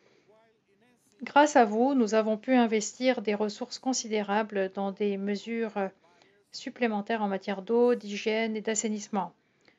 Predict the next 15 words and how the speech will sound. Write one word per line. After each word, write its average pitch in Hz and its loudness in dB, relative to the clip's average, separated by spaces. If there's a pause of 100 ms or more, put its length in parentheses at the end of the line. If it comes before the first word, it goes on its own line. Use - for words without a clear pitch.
(300)
de 202 -6
logement, 214 -2 (100)
d'accès 208 -4
aux 214 -4
soins 220 -4
de 214 -6
santé 214 -4
primaires 220 -4
et, 226 0 (420)
plus 247 -4
encore, 214 0 (760)
la 214 2
gestion 233 -2
des 202 -2
camps 226 -4